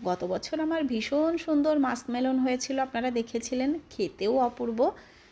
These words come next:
কিন্তু ওই মাস্ক মেলনের বীজটা আমি রেখেও ছিলাম, তারপর একদিন, আহ, শুকাতে দেওয়া ছিল, বৃষ্টিতে ভিজে গেল আর নষ্ট হয়ে গেছিল, আমি সেটা খেয়ালই করিনি। আহ, তো মাস্ক মেলনের বীজটা আর আমি রাখতে পারিনি।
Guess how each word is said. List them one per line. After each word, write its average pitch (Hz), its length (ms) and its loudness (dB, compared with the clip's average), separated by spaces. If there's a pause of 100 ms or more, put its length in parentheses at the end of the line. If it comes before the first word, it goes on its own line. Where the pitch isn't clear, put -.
(120)
কিন্তু 233 260 0
ওই 247 80 4
মাস্ক 214 380 0
মেলনের 349 460 2
বীজটা 226 460 -2
আমি 302 180 4
রেখেও 262 480 0
ছিলাম, 294 540 0 (120)
তারপর 180 360 -4
একদিন, 302 480 2 (320)
আহ, 262 140 -2
শুকাতে 269 420 -2
দেওয়া 269 220 2
ছিল, 294 340 -4
বৃষ্টিতে 214 640 -2
ভিজে 226 340 0
গেল 269 220 0
আর 190 560 0
নষ্ট 180 340 -6
হয়ে 190 200 -2
গেছিল, 254 360 -2
আমি 240 240 -2
সেটা - 360 -4
খেয়ালই 180 400 0
করিনি। 170 440 -4 (640)
আহ, 214 340 -4
তো 220 60 -6
মাস্ক 196 340 -2
মেলনের 220 340 0
বীজটা 196 400 -4
আর 202 60 -2
আমি 208 180 -2
রাখতে 190 340 -2
পারিনি। 214 480 0